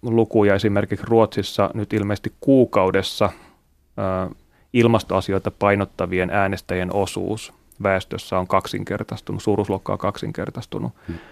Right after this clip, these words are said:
Ja siinä tietysti nämä kesän poikkeukselliset metsäpalot, ö, kuivuuskausihelteet varmaankin näkyy taustalla. Kyllä mun tuntuma on se, että julkisessa keskustelussa ollaan otettu askelia eteenpäin. Ja on tietysti ikävää, että se tapahtuu näin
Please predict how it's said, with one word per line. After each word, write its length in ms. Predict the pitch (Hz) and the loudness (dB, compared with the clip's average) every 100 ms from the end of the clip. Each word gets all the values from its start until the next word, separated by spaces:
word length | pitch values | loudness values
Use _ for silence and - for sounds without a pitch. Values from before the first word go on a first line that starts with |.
| _ - | _ -2
Ja 60 | |
siinä 280 | 104 95 95 - | 2 2 0 0
tietysti 380 | 101 92 - | -2 -2 -4
nämä 160 | 95 92 | -2 -2
kesän 360 | 95 95 98 90 | -2 -2 -2 -2
poikkeukselliset 1000 | 95 95 - 101 104 104 107 92 - - | -4 -4 -4 -4 -4 -4 -4 -6 -10 -14
metsäpalot, 640 | - 92 - 92 98 95 - - | -10 -10 -8 -6 -4 -4 -6 -8
ö, 100 | 101 - | -8 -4
kuivuuskausihelteet 1200 | 98 95 101 - 98 101 98 98 92 92 95 - 101 | -4 -2 -4 -4 -6 -6 -6 -6 -6 -8 -8 -14 -10
varmaankin 420 | 95 92 95 - - | -8 -6 -8 -10 -10
näkyy 280 | 104 95 95 | -8 -8 -8
taustalla. 500 | 95 101 101 - 120 117 _ - - - - - - _ _ _ _ _ - 101 | -4 -4 -4 -6 -8 -8 _ -20 -20 -20 -20 -20 -20 _ _ _ _ _ -12 -6
Kyllä 160 | - 117 | 2 4
mun 120 | 139 | 6
tuntuma 340 | 151 131 117 | 4 4 4
on 60 | 113 | 4
se, 120 | 120 | 4
että 320 | 113 - 117 - - | 2 2 0 0 -2
julkisessa 400 | 131 117 117 - | 0 0 0 0
keskustelussa 840 | 113 110 110 - 113 110 - 107 - _ | 0 0 -2 0 2 2 2 0 0 _
ollaan 300 | 131 131 110 | 2 4 4
otettu 440 | 98 104 98 113 98 - | 4 0 -2 -2 -2 0
askelia 440 | 104 - 101 95 92 | 0 0 0 0 0
eteenpäin. 580 | - 98 92 92 101 113 - - - | -2 -4 -2 -4 -4 -6 -12 -16 -8
Ja 220 | 101 95 - _ - | -6 -6 -10 _ -6
on 120 | 101 | -2
tietysti 240 | 104 - 110 | -2 0 0
ikävää, 280 | 110 101 98 | 2 4 2
että 120 | 101 | 0
se 100 | 101 | -2
tapahtuu 480 | 110 104 101 - 101 | -2 0 -2 0 -2
näin 300 | 101 98 | -2 -4